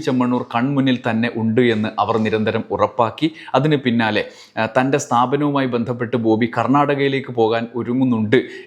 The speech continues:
എന്നുള്ള വിവരം പോലീസിന് ലഭിച്ചിരുന്നു. അതുകൊണ്ട് തന്നെ പരാതി ലഭിച്ച് മണിക്കൂറുകൾക്കകം തന്നെ പോലീസ്, ആ, അദ്ദേഹത്തിന്, ആ, വല വിരിച്ചു. വയനാട്ടിലേക്ക് പോലീസ് സംഘം പുറപ്പെട്ടു. ഇന്ന് രാവിലെ അദ്ദേഹത്തെ കസ്റ്റഡിയിലെടുത്തു. അദ്ദേഹത്തിൻ്റെ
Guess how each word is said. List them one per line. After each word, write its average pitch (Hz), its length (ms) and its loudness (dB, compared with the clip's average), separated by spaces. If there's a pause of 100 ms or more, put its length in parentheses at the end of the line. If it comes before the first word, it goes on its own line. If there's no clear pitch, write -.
(100)
എന്നുള്ള 113 260 2 (180)
വിവരം 127 380 2
പോലീസിന് 110 420 -2 (120)
ലഭിച്ചിരുന്നു. 104 500 0 (320)
അതുകൊണ്ട് 147 360 2
തന്നെ 104 240 -4
പരാതി 127 400 0
ലഭിച്ച് 110 300 -4 (160)
മണിക്കൂറുകൾക്കകം 123 840 2
തന്നെ 98 260 -2
പോലീസ്, 107 320 0 (340)
ആ, - 20 4 (220)
അദ്ദേഹത്തിന്, 110 500 0 (260)
ആ, - 20 -4 (580)
വല 110 240 4
വിരിച്ചു. 110 320 0 (300)
വയനാട്ടിലേക്ക് 110 720 2
പോലീസ് 107 320 2
സംഘം 104 240 0
പുറപ്പെട്ടു. 98 460 0 (140)
ഇന്ന് 107 180 4
രാവിലെ 107 360 2 (300)
അദ്ദേഹത്തെ 104 320 0 (100)
കസ്റ്റഡിയിലെടുത്തു. 101 760 0 (180)
അദ്ദേഹത്തിൻ്റെ 110 560 0